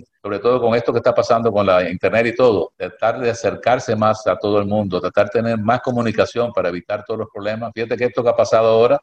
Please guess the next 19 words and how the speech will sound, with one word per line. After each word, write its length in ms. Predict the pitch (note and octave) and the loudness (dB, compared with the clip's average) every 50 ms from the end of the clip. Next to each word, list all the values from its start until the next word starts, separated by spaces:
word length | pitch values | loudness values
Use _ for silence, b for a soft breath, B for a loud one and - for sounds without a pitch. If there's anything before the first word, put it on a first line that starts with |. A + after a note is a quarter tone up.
| _ - | _ -4
ha 120 | G2 G2+ | -4 0
pasado 320 | - A2+ G#2 - A2+ B2 C3+ | 0 0 2 2 2 2 2
y 60 | B2+ | 2
le 80 | A#2 | 2
ha 80 | G#2 - | 2 2
tocado 300 | B2 G#2 G#2 A2 A2 G#2+ | 2 0 2 2 2 2
a 40 | G2 | 2
todo 120 | A2+ G#2 G2+ | 0 0 0
el 40 | |
mundo. 320 | G#2+ C3+ C#3+ B2+ - E2+ E2 | 0 0 -2 -2 -2 -4 0
No 120 | F2+ G2+ | 0 0
es 40 | G2+ | 2
que 120 | - A#2+ | 2 0
tú 120 | - - A2+ | 0 2 2
eres 140 | G#2+ G#2 - | 2 2 2
pobre 340 | - A#2+ C3 C3 A#2+ A#2 A#2 | 2 2 2 2 2 2 4
o 40 | G#2+ | 4
eres 160 | G#2+ G#2+ G2 F#2 | 4 2 2 2
rico, 440 | A#2 C#3 C3 - - - A#2 A#2 | 0 0 0 2 2 4 4 2